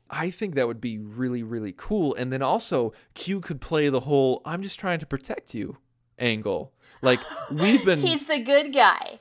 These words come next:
Speaker 1: Yeah, he's, yeah, he's the quote-unquote good guy. He's the one who's like, he's like, "Listen, I like humans. I love the Federation. You guys just aren't ready yet." And
Speaker 2: We know he's got a crush on Jean-Luc.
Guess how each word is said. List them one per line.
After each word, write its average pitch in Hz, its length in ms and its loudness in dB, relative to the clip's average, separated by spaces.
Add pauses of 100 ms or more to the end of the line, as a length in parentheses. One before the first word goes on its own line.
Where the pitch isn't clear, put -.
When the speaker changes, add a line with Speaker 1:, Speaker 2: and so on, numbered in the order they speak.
Speaker 1:
Yeah, 320 260 6
he's, 202 320 -2
yeah, 220 200 2
he's 196 220 -6
the 196 80 -2
quote-unquote 139 680 -4
good 226 280 -6
guy. 160 260 2
He's 170 260 -8
the 165 80 -4
one 151 180 -4
who's 151 160 -10
like, 143 160 -4
he's 156 140 -10
like, 160 180 -4
"Listen, 226 520 -6
I 220 200 -6
like 233 380 -8 (100)
humans. 196 440 -6
I - 80 -4
love - 380 -6
the 196 100 -6
Federation. 185 1000 -6 (240)
You 202 120 -8
guys 185 280 -4
just 208 220 -4
aren't 160 320 -2
ready 202 220 2
yet." 127 520 -6 (440)
And 135 600 2 (300)
Speaker 2:
We 269 180 -4
know 302 140 0
he's 359 240 -4
got 214 140 0
a 208 60 -2
crush 220 340 -2
on 175 120 -10
Jean-Luc. 165 600 -12